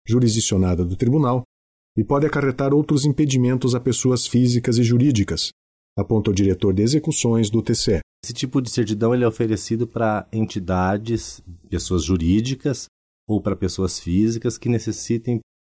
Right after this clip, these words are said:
Speaker 2: por exemplo, participar de alguma licitação em outros órgãos, né, que exijam esse tipo de comprovação.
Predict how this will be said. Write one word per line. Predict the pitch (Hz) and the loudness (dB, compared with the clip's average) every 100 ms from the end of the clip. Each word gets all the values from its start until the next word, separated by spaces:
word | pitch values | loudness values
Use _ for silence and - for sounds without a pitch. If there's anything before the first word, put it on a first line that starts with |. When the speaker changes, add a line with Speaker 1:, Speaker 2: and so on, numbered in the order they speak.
| _ - | _ -2
Speaker 2:
por | 110 | 2
exemplo, | 107 85 90 98 - 123 | 2 2 0 -2 -4 -6
participar | 113 113 - - 104 | -4 -6 -6 -4 -2
de | 98 | -2
alguma | 95 113 113 | -2 -2 0
licitação | 110 113 - 110 107 - 104 107 | 0 0 -2 -4 -4 -2 0 2
em | |
outros | 107 117 117 90 | 0 0 0 0
órgãos, | 92 87 69 71 - - _ _ _ | 0 0 -4 -12 -16 -20 _ _ _
né, | 80 85 | -8 -4
que | 113 | 0
exijam | 92 90 95 | 0 2 0
esse | 98 - | -2 -6
tipo | - 98 101 | -8 -6 -4
de | 95 | -6
comprovação. | 92 104 104 107 120 - | -4 0 0 0 -2 -4